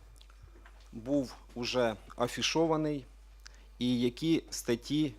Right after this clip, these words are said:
в ній значаться. Я буду говорити суто фактами, е, і стосовно лише тієї галузі, яку я тут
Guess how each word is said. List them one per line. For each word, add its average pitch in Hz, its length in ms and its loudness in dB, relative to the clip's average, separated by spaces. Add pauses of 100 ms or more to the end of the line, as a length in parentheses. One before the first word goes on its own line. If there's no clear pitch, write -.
в 110 60 -10
ній 127 200 2
значаться. - 560 -6 (260)
Я 175 100 -4
буду 170 220 2
говорити 147 580 2 (560)
суто 139 360 -4
фактами, 143 720 4 (420)
е, 104 40 -10 (640)
і 120 380 0 (100)
стосовно 135 760 -2
лише 120 280 -4
тієї 127 260 -2
галузі, 135 460 4
яку 117 280 -4
я 117 120 2
тут - 320 -10